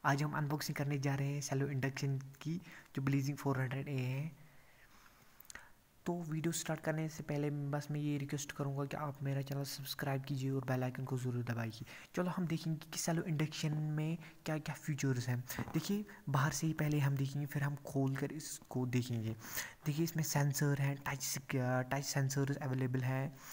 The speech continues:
और जो बॉडी है इसका, जो ब्लैक क्रिस्टल है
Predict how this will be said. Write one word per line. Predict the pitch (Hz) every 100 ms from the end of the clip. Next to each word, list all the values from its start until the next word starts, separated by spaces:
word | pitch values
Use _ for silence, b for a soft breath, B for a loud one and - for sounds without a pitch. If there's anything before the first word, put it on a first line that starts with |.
| B B B -
और | 147
जो | 135 147
बॉडी | 135 135 139 147
है | 139 143
इसका, | 139 143 - 135 151 175
जो | 151 135 135
ब्लैक | 131 139 143
क्रिस्टल | 147 147 - 143
है | 135 139 143 -